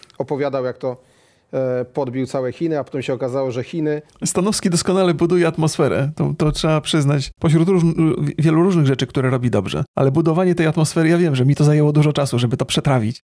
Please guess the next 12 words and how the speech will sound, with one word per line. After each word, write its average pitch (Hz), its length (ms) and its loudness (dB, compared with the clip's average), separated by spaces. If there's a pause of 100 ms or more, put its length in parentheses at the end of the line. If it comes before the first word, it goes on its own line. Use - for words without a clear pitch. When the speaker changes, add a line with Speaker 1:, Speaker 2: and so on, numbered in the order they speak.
Speaker 2:
Ale 139 640 2
jemu 160 240 2
to 160 60 2
zajęło 156 240 2
sześć - 200 0
minut, 143 240 0
ja 147 100 2
potrzebowałem 147 380 2
dwunastu, 147 440 2
żeby 127 160 2
to 123 80 -2
przełknąć. 117 480 -2